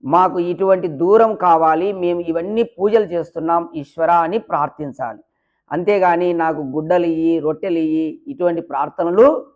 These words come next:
చేయకూడదు పరమాత్మను. వేదము చాలా విశాలంగా ఉంటుంది, ప్రార్థనలు కానీ, స్తుతి కానీ, ఉపాసన కానీ. కావున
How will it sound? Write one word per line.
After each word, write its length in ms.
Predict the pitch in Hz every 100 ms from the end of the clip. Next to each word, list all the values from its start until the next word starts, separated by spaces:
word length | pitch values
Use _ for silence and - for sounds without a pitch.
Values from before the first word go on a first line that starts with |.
| _ _ _ 131
చేయకూడదు 440 | 151 165 139 123
పరమాత్మను. 640 | - 117 123 123 _ 113 - _ _ _ 104
వేదము 640 | 131 175 170 143 180 220 -
చాలా 260 | 120 151 165
విశాలంగా 680 | 135 - 143 170 196 190 170
ఉంటుంది, 440 | 143 139 123 - -
ప్రార్థనలు 520 | 120 123 - 127 123
కానీ, 460 | 120 120 135 143 _ _ _ _
స్తుతి 400 | _ - 123 139
కానీ, 460 | 127 120 131 139 - _ 117
ఉపాసన 500 | 113 127 123 113 113
కానీ. 220 | 110 - _ _ _ _
కావున 440 | 139 156 170 160